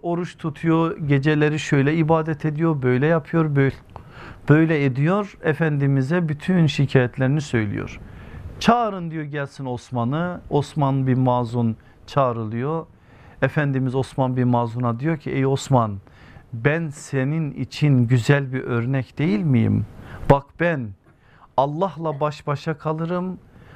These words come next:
hanımlarımla da beraber olurum. Oruç tutarım,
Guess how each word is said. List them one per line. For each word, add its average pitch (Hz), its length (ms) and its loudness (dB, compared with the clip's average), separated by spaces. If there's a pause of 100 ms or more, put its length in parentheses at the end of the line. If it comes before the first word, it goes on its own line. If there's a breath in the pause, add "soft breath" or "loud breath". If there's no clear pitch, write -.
hanımlarımla 131 760 0
da 180 160 -2
beraber 135 380 0
olurum. 107 560 -4 (680 loud breath)
Oruç 147 360 2
tutarım, 175 720 0